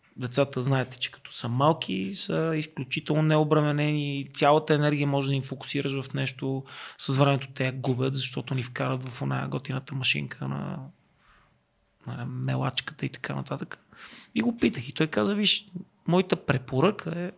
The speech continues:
го запишеш на самбо или на джудо.“ „Защо?“ Чупещи техники? Йок. Няма. Обаче се научаваме да падаме, да ставаме,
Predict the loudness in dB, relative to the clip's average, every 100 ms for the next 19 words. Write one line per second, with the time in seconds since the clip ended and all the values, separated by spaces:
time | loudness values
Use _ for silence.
0 | _ _ _ -20 -20 -6 -2 -2 0 2
1 | 2 -2 -4 -2 0 0 0 0 0 0
2 | 0 -2 _ _ _ -20 -20 -6 0 2
3 | 6 4 4 -14 _ _ _ _ _ _
4 | _ _ _ _ -6 -4 0 -2 -2 -4
5 | -4 -4 -6 -12 -16 _ _ -8 -8 -10
6 | -20 -20 _ -6 -4 -4 -6 -8 -10 _
7 | _ -2 0 0 -2 -2 0 2 2 0
8 | -8 -20 _ -2 0 -2 -4 -10 -20 _
9 | _ _ -14 -10 -6 -4 -2 -4